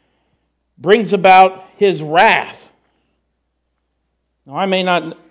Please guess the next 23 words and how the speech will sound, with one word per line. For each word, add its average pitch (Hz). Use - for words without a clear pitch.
fully 175
understand 160
what 135
fear 202
is, 135
the 123
fear 247
of 131
God, 127
but 123
I 123
sure 214
don't 180
want 139
to 131
know 143
what 139
his 120
wrath 208
is. 87
Romans 190
chapter 190
one, 165